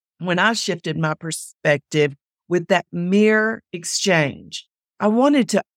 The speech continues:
overflow with value, knowing it would come back to me in ways my paycheck might not immediately show. Getting fixated on a dollar for dollar exchange is a missed o-, opportunity to epic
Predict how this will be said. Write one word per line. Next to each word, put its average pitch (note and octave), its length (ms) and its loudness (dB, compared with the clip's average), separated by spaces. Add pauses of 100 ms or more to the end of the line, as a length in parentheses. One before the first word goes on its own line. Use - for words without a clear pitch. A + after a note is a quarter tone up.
overflow G#3+ 1000 2
with D#3+ 300 -8
value, E3 460 0 (300)
knowing A#3 720 2
it - 120 -6
would D#3+ 140 -8
come E3 180 -6
back D#3+ 260 -2
to D#3+ 120 -4
me D3 340 2 (240)
in G3 180 2
ways G3+ 280 2
my F3 180 -2
paycheck C4+ 600 -2
might F#3 320 0
not F3 260 -2
immediately D3 640 -4
show. - 420 -4 (560)
Getting C4+ 260 2
fixated E3+ 800 0
on E3 100 0
a D#3+ 80 2
dollar G#3 420 2
for A3+ 160 -6
dollar F3 400 0
exchange E3 760 -4 (300)
is G3+ 220 -6
a G3+ 120 4
missed G#3+ 680 2 (640)
o-, - 100 -2 (120)
opportunity G3+ 880 0
to F3 200 -2 (100)
epic G3+ 460 0